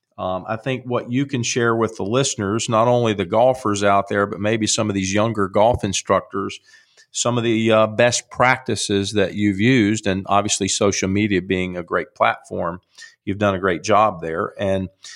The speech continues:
what I would wanna say is, um, you know, you sound like the, the ultimate student of the game.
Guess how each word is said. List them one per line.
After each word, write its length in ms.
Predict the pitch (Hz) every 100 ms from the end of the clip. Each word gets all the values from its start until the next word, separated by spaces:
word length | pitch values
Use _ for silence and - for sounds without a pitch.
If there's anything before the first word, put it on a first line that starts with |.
| - _
what 160 | 123 127
I 100 | 127
would 200 | 165 131
wanna 220 | 117 107
say 520 | 104 - 110 110 107 107
is, 380 | 107 107 101 -
um, 360 | 104 98 98 98 _ _ _ - - _ _ _ _ _ _ _
you 160 | 127 120
know, 140 | 117
you 220 | 117 123
sound 360 | 120 135 131 143
like 300 | 123 117 -
the, 140 | 113
the 160 | - 107
ultimate 480 | 113 120 123 113 -
student 480 | - 135 127 120
of 60 | 110
the 80 | 98
game. 580 | 101 135 120 101 160